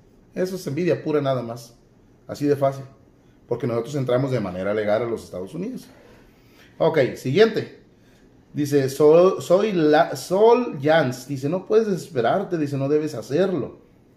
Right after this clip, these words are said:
Es que no me estoy desesperando. No saben ustedes la tranquilidad con, con la que yo estoy tomando la situación a futuro, porque yo ya me vi en esta situación,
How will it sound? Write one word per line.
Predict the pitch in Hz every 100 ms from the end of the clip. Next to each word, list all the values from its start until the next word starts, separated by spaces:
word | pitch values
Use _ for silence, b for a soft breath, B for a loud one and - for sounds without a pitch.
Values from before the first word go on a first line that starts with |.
| _ _
Es | - 151
que |
no | 233
me | 220
estoy | 214 220
desesperando. | 226 190 127 143 170 226 165 - - _ _ _ _ _ _ _ _ _ _ _ _ _ _ _ _ _ b b b b b b _ - -
No | 170
saben | 233 240 240
ustedes | 196 - 233 247 190
la | 175
tranquilidad | 165 151 170 160 214
con, | 226 202 185
con | 165
la | 151
que | 147
yo | 180
estoy | 196 226
tomando | 220 196 208 214
la | 165
situación | 175 165 147 165 196 208
a | 147
futuro, | 143 139 185 240 202
porque | 151 143
yo | 151
ya | 214 233
me | 226
vi | 214
en | 226
esta | 226 226
situación, | 226 185 175 185 196 208